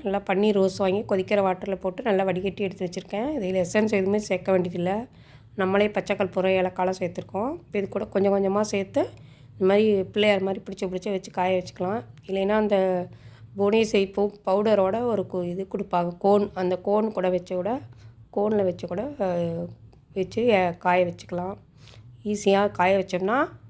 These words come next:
சூப்பரான கம்ப்யூட்டர் சாம்பிராணி ரெடி ஆயிரும். இப்ப நல்லா வெயில் காலம், நல்லா வெயில்ல காஞ்சிரும். ஒரே நாளையிலே காஞ்சிரும். பாருங்க, இந்த மாதிரி செஞ்சுக்கலாம். உங்களுக்கு என்ன ஷேப்ல வேணுமோ, அந்த மாதிரி செஞ்சுக்கலாம். உங்க வீட்ல ஏதாவது ஷேப்பர் இருந்தா கூட, அதுல வச்சு செஞ்சுக்கலாம். இப்ப பாருங்க, இந்த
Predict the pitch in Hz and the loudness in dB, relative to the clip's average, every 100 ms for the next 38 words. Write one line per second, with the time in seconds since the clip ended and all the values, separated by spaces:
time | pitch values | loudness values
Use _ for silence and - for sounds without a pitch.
0 | - - 185 - 180 180 202 190 180 190 | -18 -12 -10 -4 -2 -2 -2 0 2 0
1 | 190 - 180 175 175 190 226 175 180 175 | -4 -10 -10 -6 -4 -2 0 2 2 2
2 | 170 220 277 - - - - - 185 180 | 0 -2 -4 -10 -20 -20 -16 -4 0 0
3 | 185 214 185 202 208 185 185 202 175 190 | 2 2 2 0 0 -2 0 0 0 0
4 | 185 185 190 190 180 180 175 185 254 359 | 0 0 -2 -2 -2 0 0 -2 -2 -8
5 | _ _ _ _ _ - - - 185 190 | _ _ _ _ _ -20 -20 -8 -2 2
6 | 214 185 180 196 - 175 175 185 214 185 | 2 2 0 -4 -2 -2 0 0 0 -2
7 | 180 180 175 180 185 180 175 175 180 214 | -2 -2 -2 -2 -2 -4 -6 -6 -2 0
8 | 240 190 180 175 180 220 220 196 - 202 | 2 0 0 -2 2 2 2 -4 -4 -4
9 | 180 202 240 180 180 190 175 175 165 180 | -2 -2 -2 -2 -4 -4 -8 -8 -6 -6
10 | 226 - - - - 190 214 214 196 202 | -6 -8 -20 -16 -4 0 2 2 0 0
11 | - 202 208 214 190 180 175 208 208 175 | -2 -2 0 -2 0 -4 -4 -4 -2 -2
12 | 170 - 175 170 170 170 247 - _ - | -6 -6 -6 -4 -6 -8 -10 -12 _ -20
13 | - - - - 190 202 185 208 208 | -20 -20 -20 -18 -6 0 4 4 2